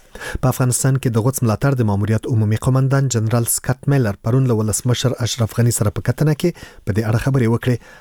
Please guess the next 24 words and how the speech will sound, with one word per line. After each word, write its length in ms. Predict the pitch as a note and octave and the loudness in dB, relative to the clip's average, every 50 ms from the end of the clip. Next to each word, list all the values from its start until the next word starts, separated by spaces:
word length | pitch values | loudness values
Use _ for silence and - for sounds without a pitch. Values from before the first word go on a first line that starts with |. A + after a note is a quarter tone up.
| - - A#2+ | -6 -2 0
ارګ 180 | A#2+ A#2 - - | 0 0 -2 -2
په 120 | - A#2 | 0 2
یو 100 | A2+ G#2+ | 2 2
بیان 260 | G2+ A2+ A#2+ C#3 D3 C3+ | 2 2 2 2 2 0
کې 120 | - - | 0 0
وایي، 260 | G#2+ G#2+ G#2 G#2+ G2+ | 0 2 2 0 0
په 120 | - - A2 | 0 -2 -2
دې 120 | G2 G2+ - - | -2 -2 -2 -2
کتنه 260 | - - C#3 C#3 C3 | -2 0 0 0 0
کې 480 | - - C#3 C3 - - - - - | 2 0 -2 -2 -2 -12 -20 -16 -4
په 120 | - B2 - | -4 -2 0
کابل 180 | C3 B2 C3 B2+ | 0 0 0 0
کې 100 | - C3 | 0 0
د 140 | B2 A#2 A2+ | 0 2 0
امریکا 240 | G#2+ - - B2 A#2 A#2 | 0 0 0 0 0 0
د 100 | G#2+ - | -2 0
سفارت 480 | - G#2 - A2 G#2+ A2 A2 - - | -2 -2 -2 0 0 0 0 -2 -2
شارژ 260 | - - G#2 F#2+ G2 - | 0 0 0 0 -2 -2
دافیر 340 | G#2+ F#2+ - - C#3+ C3 - - - - - A#2 A#2+ | -2 -2 0 0 -2 -2 -2 -8 -14 -10 -4 -2 0
راس 200 | A#2+ - - - - - | 0 0 -2 -6 -2 0
ویلسن 460 | C3+ D#3 D#3 C3 - - G2+ F2+ E2+ | 2 2 2 0 0 -2 -2 0 0
هم 220 | A2+ A2 F2+ F#2+ | 0 0 2 0
حاضر 280 | A2+ A2+ - D#3+ B2 A#2 | 0 0 2 2 2 2
و. 60 | B2+ | 0